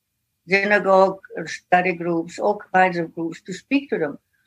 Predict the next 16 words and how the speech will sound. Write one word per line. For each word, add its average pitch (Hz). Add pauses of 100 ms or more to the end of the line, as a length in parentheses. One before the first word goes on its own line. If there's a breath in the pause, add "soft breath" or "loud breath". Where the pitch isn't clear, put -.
(260)
And 196
I 196
made 226
my 208
speeches. 233
My 214
speeches 254
had 208
to 190
do 175
with 170
the 170
story 165
of 160
my 156
survival. 180